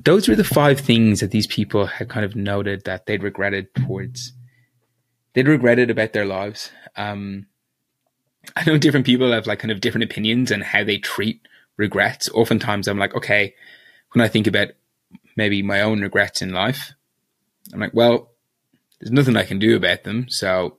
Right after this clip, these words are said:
better just move on." But I think when you look at somebody else's regrets, they can actually be very informative, because if you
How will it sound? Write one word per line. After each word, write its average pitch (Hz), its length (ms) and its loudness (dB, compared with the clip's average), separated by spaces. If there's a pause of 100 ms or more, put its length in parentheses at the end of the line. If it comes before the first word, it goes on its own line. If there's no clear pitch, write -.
better 110 340 -2
just 92 220 -6
move 92 180 -12
on." 85 260 -10 (1300)
But 127 120 4
I 110 80 4
think 123 300 2
when 123 100 2
you 127 140 2
look 120 180 2
at 110 80 2
somebody 110 300 2
else's 120 360 2
regrets, 104 540 -4 (360)
they 120 120 2
can 107 140 -2
actually 113 260 2
be 110 160 -2
very 104 240 0
informative, 101 640 -8
because 101 180 -6
if 160 160 -6
you 107 260 -4